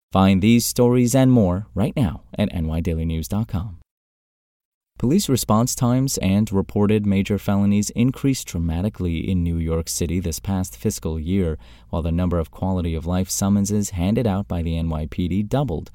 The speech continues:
according to Mayor Adams' mandatory management report released Friday. The details from the report, which provides data on the effectiveness of city services, come as Adams has made public safety the main focus of his administration.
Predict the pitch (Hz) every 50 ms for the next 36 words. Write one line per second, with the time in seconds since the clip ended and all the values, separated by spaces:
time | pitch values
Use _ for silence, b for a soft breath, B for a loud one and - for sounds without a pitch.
0 | B B B B B B 92 - 98 82 80 80 - 82 82 80 78 78 78 -
1 | - 85 82 80 80 78 78 - - 82 82 87 92 87 85 - - 90 85 80
2 | 78 78 87 98 107 104 98 - 95 87 - - 92 - - - 92 92 - -
3 | 104 101 101 107 107 - - - - 85 80 76 71 - - - - - _ _
4 | _ _ - 107 101 107 123 110 - 117 107 107 104 - - 107 98 95 90 90
5 | 92 90 - - 107 110 110 - - 98 85 80 - - - - - 82 80 82
6 | 78 80 76 - - - 92 87 80 82 80 85 90 87 82 80 82 80 80 -
7 | - 127 139 - - 80 73 80 78 78 - - 80 - - - 95 78 78 -
8 | - 85 80 73 80 - - 98 101 - B B B B B B B B - 120
9 | 143 175 190 190 - 123 107 104 95 95 95 101 104 - - 98 92 - - 87
10 | 85 82 - - - 139 131 127 127 - - - 90 92 90 - 95 95 87 85
11 | 80 80 87 110 135 151 - - 165 170 160 - 80 - 80 73 73 76 73 82
12 | 80 78 76 73 76 76 - - - 76 78 76 - - - - -